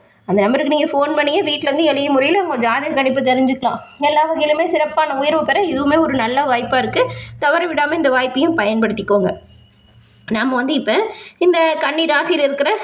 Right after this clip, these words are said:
உத்திரம், அஸ்தம், சித்திரை, இந்த மூணு நட்சத்திரக்காரங்களுக்கும் கிரக நிலைகள் எப்படி இருக்கு அப்படிங்கிறத முதல்ல பார்க்கலாம். கிரக நிலைகள் அப்படின்னு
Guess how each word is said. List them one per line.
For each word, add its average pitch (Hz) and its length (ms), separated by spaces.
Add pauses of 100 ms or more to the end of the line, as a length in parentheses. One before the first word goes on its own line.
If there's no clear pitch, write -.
(200)
உத்திரம், 294 480 (460)
அஸ்தம், 302 420
சித்திரை, 240 380 (360)
இந்த 302 200
மூணு 311 260
நட்சத்திரக்காரங்களுக்கும் 285 1000
கிரக 320 320
நிலைகள் 294 360
எப்படி 254 280
இருக்கு 254 320
அப்படிங்கிறத 226 460
முதல்ல 240 260
பார்க்கலாம். 196 400 (640)
கிரக 339 320
நிலைகள் 403 380
அப்படின்னு 302 320